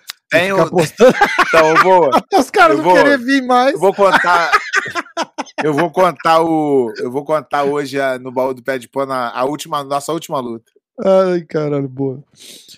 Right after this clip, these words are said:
Speaker 1: Ah, Wellington Mosquitão.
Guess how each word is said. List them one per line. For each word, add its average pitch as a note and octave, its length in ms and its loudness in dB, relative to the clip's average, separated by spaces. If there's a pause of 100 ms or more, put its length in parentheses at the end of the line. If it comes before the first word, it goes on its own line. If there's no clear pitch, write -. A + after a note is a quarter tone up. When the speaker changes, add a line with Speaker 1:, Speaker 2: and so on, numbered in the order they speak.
(320)
Speaker 1:
Ah, E3 760 4
Wellington G3+ 540 2
Mosquitão. E3 800 -4